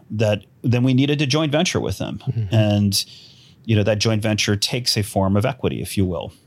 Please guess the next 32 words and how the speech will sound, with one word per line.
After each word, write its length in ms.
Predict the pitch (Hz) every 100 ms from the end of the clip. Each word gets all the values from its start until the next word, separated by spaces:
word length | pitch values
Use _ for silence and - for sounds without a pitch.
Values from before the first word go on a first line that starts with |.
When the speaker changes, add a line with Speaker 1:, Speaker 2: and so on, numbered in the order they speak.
| _ -
Speaker 1:
The 800 | 120 123 117 113 110 110 107 104 - _ _ -
reality 560 | 120 127 156 190 113
was, 560 | 101 101 101 98 - - _ _ _
for 200 | - 120
some 500 | 107 - - 170 202 -
areas, 640 | 98 92 80 65 - - _
we 120 | 113 123
began 280 | 120 117
to 80 | 107
think, 340 | 101 113 101 - - - -
"Now, 160 | 113
wait 240 | 113 - 156
a 40 |
minute," 280 | 98 73 64 -
especially 600 | - - 135 143 131 113
as 140 | 104
we 120 | 110
are 140 | 104 104
routinely 800 | 117 107 107 - 147 143 113 101
getting 280 | 110 104
offers 440 | 104 104 - 98 95
for, 460 | - 110 98 95 - - - _
"Come 200 | - 101
work 220 | 139 175
with 140 | 110 98
us, 160 | -
come 180 | - 104
work 220 | 113 139
with 160 | 113 -
us." 280 | - - - - - - - _
We're 140 | 120 123
realizing, 720 | 139 143 123 113 107 107